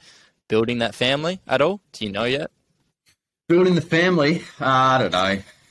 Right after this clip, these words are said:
Speaker 2: That's, that's, uh, I'll concentrate on the business first.
Speaker 1: <laughs>
Speaker 2: You know what I mean?
Speaker 1: Somewhere in the
Speaker 2: Uh,
Speaker 1: Mediterranean?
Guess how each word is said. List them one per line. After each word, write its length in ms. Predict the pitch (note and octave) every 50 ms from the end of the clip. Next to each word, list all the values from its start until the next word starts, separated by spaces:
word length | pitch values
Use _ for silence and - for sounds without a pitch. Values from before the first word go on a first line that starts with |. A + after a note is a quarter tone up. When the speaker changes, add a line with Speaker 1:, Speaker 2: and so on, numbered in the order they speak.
| _ _ -
Speaker 2:
That's, 240 | C3+ C3 C3 - -
that's, 340 | C#3+ C#3 C3+ C#3 - - - _ _ _ _ _ _ _
uh, 200 | - C#3 D3 C#3 B2
I'll 80 | D3
concentrate 560 | C#3+ - F#3+ F#3+ - - - - - D3+ D3+
on 100 | D3 C3+
the 60 | B2+ A2+
business 400 | G#2+ B2 B2 A#2+ B2+ B2+ B2+ - -
first. 380 | A#2+ A#2+ B2+ B2+ B2 - - - -
Speaker 1:
<laughs> 40 | - - - - F5 -
Speaker 2:
You 140 | - - A#4+ -
know 120 | A3+ G#3+
what 120 | - - -
I 40 | -
mean? 140 | B2 B2+ B2+ - B3 B3+ - - F3 - - E4+ - _ _ _ _ - - - - - - -
Speaker 1:
Somewhere 220 | - C3 B2+ B2+
in 60 | A2+ A2+
the 60 | A#2
Speaker 2:
Uh, 40 | B2
Speaker 1:
Mediterranean? 760 | B2 B2 B2 - - B2+ B2 C3 C#3 D3+ D#3 E3 E3+ E3